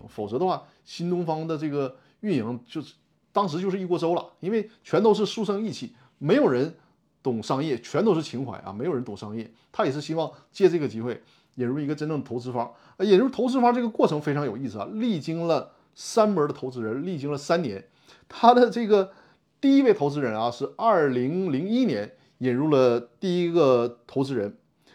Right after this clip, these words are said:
呃，这个第一个投资人的背景是什么呢？是在海南养猪的，<laughs>养猪的这么一个投资人。但是这个养猪的投资人呢，自己做了一个上市公司，所以说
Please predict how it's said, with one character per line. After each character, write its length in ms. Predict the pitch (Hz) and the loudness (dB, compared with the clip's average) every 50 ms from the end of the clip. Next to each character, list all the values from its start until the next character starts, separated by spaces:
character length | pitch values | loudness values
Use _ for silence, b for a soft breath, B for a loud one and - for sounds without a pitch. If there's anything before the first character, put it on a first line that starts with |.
| b b b b b b | b b b b b b
呃， 200 | - 160 156 175 | 0 2 2 2
这 160 | - - 294 | 2 2 2
个 100 | 262 247 | 2 2
第 140 | 254 277 269 | 2 2 0
一 40 | 262 | 0
个 80 | 277 | 2
投 140 | - 190 208 | 4 4 4
资 100 | 202 220 | 4 4
人 120 | 185 143 | 4 4
的 120 | 156 170 175 | 2 0 0
背 180 | 175 - 285 | 0 -2 -2
景 120 | 196 151 120 | -2 -2 -4
是 80 | 123 | -4
什 100 | 135 123 | -6 -6
么 80 | 113 117 | -6 -4
呢？ 160 | 123 127 131 | -4 -4 -4
是 520 | 135 - - 208 180 175 160 147 139 131 127 | -6 -2 2 4 4 4 4 4 2 2 2
在 420 | - 202 196 185 170 156 139 135 | 2 2 4 4 4 4 4 2
海 280 | 139 - - 135 117 113 | 0 -2 -2 -2 -2 -2
南 180 | 107 117 170 196 | -2 -2 -2 -2
养 140 | 135 101 110 | -4 -6 -8
猪 160 | - 156 165 | -8 -8 -8
的， 180 | 170 - - - _ _ _ _ _ _ _ _ - - - | -8 -8 -10 -14 _ _ _ _ _ _ _ _ -10 -4 -2
<laughs> 560 | 160 139 - - _ _ _ _ _ - - 185 170 | -2 -2 -2 -6 _ _ _ _ _ -4 -2 -2 2
养 180 | 147 147 120 117 | 2 2 0 0
猪 140 | 117 160 185 | -2 0 2
的 120 | 180 185 | 4 4
这 80 | 156 147 | 2 2
么 60 | 127 | -2
一 60 | 120 | -2
个 60 | 117 | -2
投 160 | 123 - 113 113 | -2 -4 -4 -6
资 80 | 113 | -6
人。 160 | 104 95 95 b b b b | -8 -8 -10 b b b b
但 120 | - 233 | 0 2
是 60 | 247 254 | 2 2
这 60 | 285 | 2
个 80 | 285 | 2
养 180 | 262 190 147 147 | 2 2 2 2
猪 120 | 147 220 | 0 0
的 80 | 254 254 | 2 2
投 160 | - - 214 | 2 2 2
资 80 | 214 202 | 4 4
人 140 | 180 143 160 | 2 2 2
呢， 120 | 175 175 | -2 -2
自 200 | 165 - 233 190 | -2 -2 -6 -6
己 280 | 139 120 110 107 104 - _ _ _ _ _ b b b b b b b | -6 -6 -8 -8 -10 -12 _ _ _ _ _ b b b b b b b
做 160 | - - 254 | 0 4 6
了 80 | 202 175 | 6 6
一 60 | 175 | 6
个 80 | 190 196 | 2 0
上 180 | - 226 202 | 0 0 -2
市 80 | 175 190 | -2 -4
公 140 | 175 185 180 | -4 -6 -4
司， 280 | 160 185 226 - - _ _ _ _ _ _ _ _ _ _ | -4 -6 -8 -8 -10 _ _ _ _ _ _ _ _ _ _
所 120 | _ 175 202 | _ 0 2
以 40 | |
说 180 | 196 208 208 B | 2 2 2 B